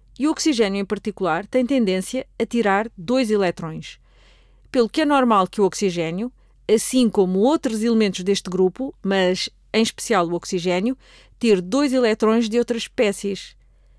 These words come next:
Se o oxigênio, o outro elemento, começar no estado neutro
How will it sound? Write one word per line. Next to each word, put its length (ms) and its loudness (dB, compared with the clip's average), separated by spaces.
Se 180 -8
o 40 0
oxigênio, 640 0
o 100 -4
outro 260 0
elemento, 520 0
começar 440 -2
no 80 -8
estado 420 0
neutro 340 0